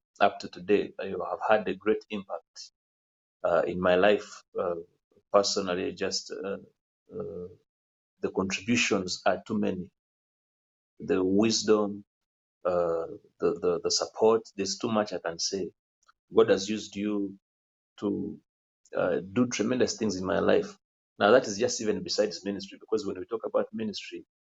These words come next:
there's really a lot. There's really a lot. You have supported me as a family, me and my wife and family have supported us. But now, in the making of a minister, you have played a very big role,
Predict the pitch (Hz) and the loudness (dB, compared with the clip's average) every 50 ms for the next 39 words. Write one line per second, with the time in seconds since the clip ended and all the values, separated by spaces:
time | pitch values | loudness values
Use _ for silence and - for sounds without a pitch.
0 | _ _ - 92 90 - - - 107 98 - - 87 92 104 101 98 - _ - | _ _ -6 -6 -6 -4 -4 -4 -2 -2 0 0 2 2 4 2 2 0 _ -20
1 | _ _ _ _ _ _ _ _ _ _ _ _ - 90 87 85 - 92 101 101 | _ _ _ _ _ _ _ _ _ _ _ _ -4 -2 -2 -2 -2 0 0 2
2 | 92 87 87 87 85 95 101 98 - - - - _ _ _ _ _ _ _ _ | 2 4 4 4 4 4 2 2 0 -4 -16 -20 _ _ _ _ _ _ _ _
3 | _ _ _ _ _ _ _ _ - 92 95 98 - - - 98 - 110 110 107 | _ _ _ _ _ _ _ _ -6 -2 0 2 2 2 0 0 0 0 0 0
4 | 101 90 104 107 110 104 101 - _ - 92 92 95 92 85 - - 101 101 95 | 0 -2 -2 -4 -4 -4 -6 -8 _ -4 -4 -4 -4 -6 -6 -2 0 0 0 0
5 | 92 92 95 98 98 92 95 98 98 92 92 90 90 87 85 90 95 95 92 92 | -2 -2 -2 -2 -4 -4 -4 -4 -4 -4 -2 -2 -2 0 2 2 2 2 2 -2
6 | - - - - _ _ - 101 101 95 95 95 98 98 _ _ _ _ _ _ | -8 -18 -20 -20 _ _ -6 -4 -4 -4 -6 -6 -8 -8 _ _ _ _ _ _
7 | _ _ - - - - - - 107 104 - 92 87 85 98 107 113 - - - | _ _ -10 -6 -4 -4 0 4 4 4 4 2 0 2 2 2 2 0 -2 -8
8 | - _ _ _ _ - _ _ _ _ - 90 92 104 107 107 110 110 110 104 | -12 _ _ _ _ -20 _ _ _ _ 2 4 4 4 4 4 4 6 6 6
9 | 101 - 95 98 101 98 101 101 98 104 117 123 120 - - 98 95 92 92 92 | 4 2 -2 -6 -6 -2 -2 -2 0 0 -2 -2 -4 -6 -8 -10 -8 -6 -6 -6
10 | 90 - 90 92 98 107 107 101 90 - - - - 98 92 95 - - 90 87 | -6 -6 -10 -10 -8 -6 -6 -6 -4 -4 -2 -2 0 0 -2 -2 -6 -4 -4 -4
11 | - - _ _ _ _ - 98 101 98 98 90 87 - 98 98 92 95 98 92 | -4 -4 _ _ _ _ 0 2 2 2 2 -2 -6 -4 -2 -2 -2 -2 -2 -4
12 | 92 - 90 90 101 101 92 87 | -6 -4 2 6 6 6 6 4